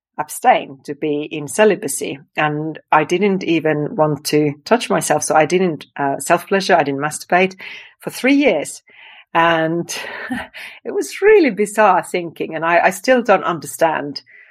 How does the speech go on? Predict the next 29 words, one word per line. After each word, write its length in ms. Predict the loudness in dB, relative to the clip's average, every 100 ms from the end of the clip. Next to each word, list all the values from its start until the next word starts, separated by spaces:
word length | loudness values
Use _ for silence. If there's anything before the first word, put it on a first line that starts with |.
| -2
how 220 | 2 4
I 80 | 4
went 300 | 2 -2 -6
for 280 | -4 -2 -2
it. 140 | -4
But 140 | -4 2
there 180 | 4
is 160 | 4 2
part 380 | -4 2 2 2
of 220 | -2 -6
spiritual 500 | -6 -4 -2 -2 -2
world 380 | 2 2 2 0
that 220 | 0 -2
thinks 640 | -6 -6 0 0 0 -8 0
that 300 | 0 0 -4 -20 -20 -20 _ _ _ _ 0
there 220 | 2 2
is 200 | 0 -4
no, 600 | -4 -2 0 0 0 -2 -8 _ _ _ _
this 300 | 0 0 2
world 340 | 4 4 2
is 120 | -4
illusion, 920 | -4 -4 2 4 4 2 2 2 2 -2
your 200 | -6 -6
body 460 | 2 4 6 4
is 140 | 4 0
an 120 | -2
illusion, 640 | 0 0 0 0 0 0
you're 140 | 0 -2
just 360 | 0 -2 -4